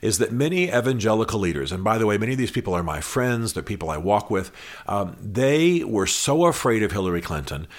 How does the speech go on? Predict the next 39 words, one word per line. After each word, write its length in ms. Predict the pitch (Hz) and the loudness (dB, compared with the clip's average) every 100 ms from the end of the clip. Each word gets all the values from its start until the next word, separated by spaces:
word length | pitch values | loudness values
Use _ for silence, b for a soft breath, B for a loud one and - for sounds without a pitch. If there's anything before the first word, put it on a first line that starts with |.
| B B | B B
they 240 | 80 113 117 | 0 4 4
were 300 | 113 101 90 | 4 2 0
so 240 | - 156 | 2 2
traumatized 800 | 180 143 117 101 110 98 92 85 | 4 6 6 2 2 2 2 -2
by 220 | 98 92 | 0 0
the 100 | 90 | 0
Obama 420 | 87 80 110 107 82 | 0 0 0 0 -2
years, 440 | 73 73 - - B B B | -4 -6 -6 -8 B B B
that 400 | - 104 98 - | -2 2 2 0
they 340 | 95 123 139 135 | 0 2 2 2
engaged 640 | 113 98 104 95 95 - | -2 0 0 2 0 -4
in 80 | 92 | -4
a 140 | 90 | -4
full-throated 880 | 82 - - 135 139 - 110 104 - | -4 -4 2 2 2 0 0 0 -2
support 320 | 80 98 92 | -4 0 0
of 80 | 85 | 0
Donald 320 | 85 82 78 | -2 -2 -2
Trump. 380 | - 127 123 - B B B | 0 2 2 -2 B B B
They 160 | - 101 | -2 0
began 360 | 98 92 92 | 0 -2 -2
to 80 | 85 | 0
religiously 580 | 87 95 90 87 92 87 | 0 0 -2 -2 -2 -2
rebrand 640 | 80 78 104 113 123 107 | -2 -4 -2 0 0 -2
him, 180 | 113 107 | -4 -2
as 160 | 87 | -4
I've 160 | 80 69 | -4 -4
said 260 | - - 90 | -2 -2 -2
many 220 | 92 85 | -4 -4
times. 480 | 113 110 113 110 - | -2 -2 0 -2 -4
They 120 | 85 | -6
began 280 | 82 80 87 | -6 -6 -6
to 80 | |
talk 320 | 76 98 87 - | -4 -4 -4 -4
about 220 | 87 82 | -4 -2
him 200 | 87 80 | -4 -6
like 240 | 80 78 | -6 -6
he 100 | - | -6
was 220 | 73 69 | -6 -6
Lincoln, 520 | 85 107 113 - 107 | -2 -2 -2 -4 -6